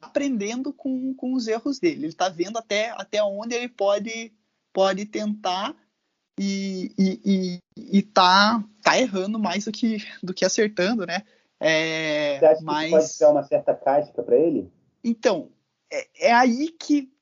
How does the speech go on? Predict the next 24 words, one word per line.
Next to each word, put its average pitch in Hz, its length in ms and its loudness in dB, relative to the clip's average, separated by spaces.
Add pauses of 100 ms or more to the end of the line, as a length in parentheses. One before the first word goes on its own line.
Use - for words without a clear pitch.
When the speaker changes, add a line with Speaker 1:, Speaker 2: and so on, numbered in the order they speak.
Speaker 1:
que - 300 -4 (500)
tem 233 240 0
o 240 60 -8
problema, 185 460 -6
porque 202 500 -8
existem 254 480 -4
dois 262 240 0
lados 214 340 -4
dessa 214 280 -6
moeda. 214 440 -6 (460)
Tem 226 380 0 (580)
o 214 120 -2
lado 190 600 2 (140)
do 175 400 -6
Josh 190 320 -4
Allen, 190 760 -4 (120)
do 170 520 -8
Peyton 196 360 0
Manning, 190 420 0 (140)
so-, - 260 0
foram 247 240 0
dois 233 220 -2
caras 214 340 0
que 214 180 -4